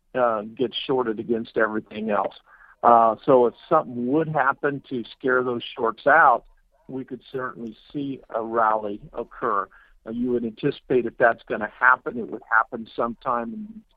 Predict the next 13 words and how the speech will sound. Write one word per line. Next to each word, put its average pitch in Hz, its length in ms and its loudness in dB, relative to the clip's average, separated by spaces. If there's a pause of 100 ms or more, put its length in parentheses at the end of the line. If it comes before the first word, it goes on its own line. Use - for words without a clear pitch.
uh, 113 280 -4 (200)
June 127 240 -2
or 113 100 -2
July, 113 640 4 (360)
probably 117 600 -2
the 110 120 -12
first 110 340 -10
part 117 180 -2
of 117 80 -8
July 113 380 -2
as 107 120 -12
we 113 100 -12
look 113 240 -10